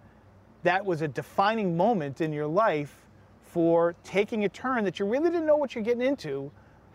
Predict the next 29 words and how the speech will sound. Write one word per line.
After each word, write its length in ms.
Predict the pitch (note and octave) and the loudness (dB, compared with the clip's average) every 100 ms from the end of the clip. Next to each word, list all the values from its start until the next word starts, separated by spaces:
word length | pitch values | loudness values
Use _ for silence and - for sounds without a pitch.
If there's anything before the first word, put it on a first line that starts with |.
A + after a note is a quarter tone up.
| - | -2
by 160 | E3+ F3 | 0 2
saying, 280 | G3+ F#3+ | 2 2
"You 120 | G3 G#3+ | 2 0
know 80 | |
what, 80 | A#3 | 0
I'm 60 | G#3+ | 0
gonna 100 | F#3+ | 0
hop 220 | E3+ F3 | 0 -2
in 60 | F3 | -4
the 60 | |
plane 200 | C#3+ D#3+ | -6 -8
and 80 | D3 | -6
go 100 | C#3 | -6
to 60 | C3+ | -6
Boston 400 | B2 G#2+ - A#2+ | -8 -12 -14 -18
and 80 | G#2 | -16
see 80 | A2+ | -16
what 120 | G2+ | -16
happens." 420 | G2+ - - - - - - | -18 -20 -20 -20 -20 -20 -2
Do 60 | E3+ | 2
you 40 | |
ever 160 | G3 G#3 | 2 4
look 160 | G#3 | 2
back 240 | - G3+ G3 | 2 0 0
at 80 | E3+ | 0
that 220 | F3+ F#3 - - - | 0 0 -10 -20 -14
and 140 | D#3+ E3 | -4 0
reminisce 420 | E3+ E3 E3 D#3+ | 2 2 0 0
about, 340 | D3+ D3+ D3 | 0 0 0